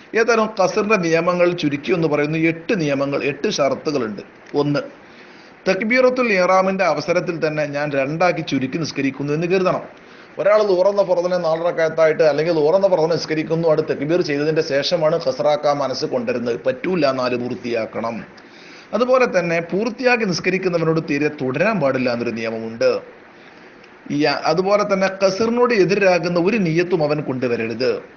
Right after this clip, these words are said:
നിസ്കാരം പൂർണ്ണമാകുന്നത് വരെ അവൻ്റെ യാത്ര നിലനിൽക്കണം.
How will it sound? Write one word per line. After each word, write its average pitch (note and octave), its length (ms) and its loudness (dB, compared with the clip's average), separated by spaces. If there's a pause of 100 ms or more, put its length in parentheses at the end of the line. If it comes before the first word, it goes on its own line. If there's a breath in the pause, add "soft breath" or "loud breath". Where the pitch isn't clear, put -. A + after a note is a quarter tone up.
(540 loud breath)
നിസ്കാരം A3 540 2
പൂർണ്ണമാകുന്നത് F3 880 0
വരെ D3+ 300 0
അവൻ്റെ C#3+ 400 2
യാത്ര B2+ 420 0
നിലനിൽക്കണം. A#2+ 840 -4